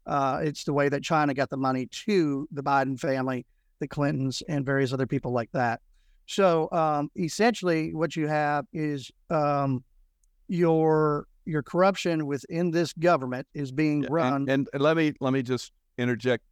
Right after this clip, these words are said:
Speaker 2: 'cause you mentioned the Clintons, 'cause this goes way back. There were many of us, I remember being in the military, and we were discussing how the Clintons were being funded by China. And there was even talk of a coup ba-, all the way back then.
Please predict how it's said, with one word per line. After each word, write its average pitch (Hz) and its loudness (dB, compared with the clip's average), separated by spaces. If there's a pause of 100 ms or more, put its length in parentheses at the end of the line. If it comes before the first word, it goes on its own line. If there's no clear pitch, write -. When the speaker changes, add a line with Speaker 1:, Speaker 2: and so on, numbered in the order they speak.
(100)
Speaker 2:
'cause 101 -4
you 127 0
mentioned 131 0
the 113 2
Clintons, 117 -2
'cause 90 -4
this 147 2
goes 98 0
way 95 0
back. 92 -2 (720)
There 117 4
were 120 6
many 135 4
of 98 4
us, 98 -2
I 107 4
remember 123 2
being 127 2
in 104 0
the 87 0
military, 85 0
and 87 -4
we 135 4
were 110 4
discussing 85 0
how 90 0
the 85 0
Clintons 107 -2
were 82 -8
being 82 -2
funded 107 0
by 73 -2
China. 120 -2 (600)
And 87 -2
there 110 4
was 110 0
even 92 2
talk 92 2
of 78 0
a 78 -2
coup 104 0
ba-, 80 -4 (100)
all 110 4
the 110 2
way 101 4
back 95 2
then. 90 -2